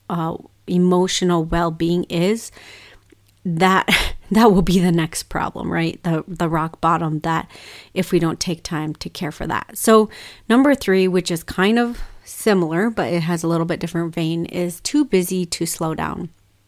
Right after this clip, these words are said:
Whether this is with kids, with work, um, family, whatever it is, notice if you are caring for your mental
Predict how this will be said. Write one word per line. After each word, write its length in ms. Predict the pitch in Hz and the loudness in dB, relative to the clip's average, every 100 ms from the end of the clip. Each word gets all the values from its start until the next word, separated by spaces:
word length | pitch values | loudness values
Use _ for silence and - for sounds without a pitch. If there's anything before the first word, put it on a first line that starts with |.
| _ _ _ | _ _ _
Whether 320 | 196 190 185 | 0 2 2
this 240 | 175 175 - | 2 0 -2
is 160 | 165 | -6
with 200 | - - | -8 -12
kids, 500 | - 247 226 202 - - - - - - - - | -4 2 2 2 -8 -10 -20 -20 -20 -20 -20 -2
with 260 | 175 - | -2 -2
work, 440 | 185 190 180 - - - | 0 2 2 -2 -14 -10
um, 240 | - 160 170 | -6 -6 -6
family, 720 | _ 269 269 247 240 240 240 | _ 2 4 4 4 2 2
whatever 440 | 202 185 220 214 | 2 4 4 4
it 80 | 185 | 2
is, 320 | 170 147 - | 0 -4 -2
notice 600 | 196 208 226 269 262 - - - - - _ _ | 2 4 6 4 0 -8 -14 -20 -20 -20 _ _
if 200 | 190 - | -4 0
you 140 | 190 202 | 0 2
are 120 | 214 | 0
caring 580 | - 196 175 170 180 170 | -4 -2 0 0 -2 -6
for 300 | - 170 165 | -4 -2 -2
your 260 | 175 170 | -2 -2
mental 600 | 180 165 165 175 160 170 | -2 -2 -2 -4 -4 -6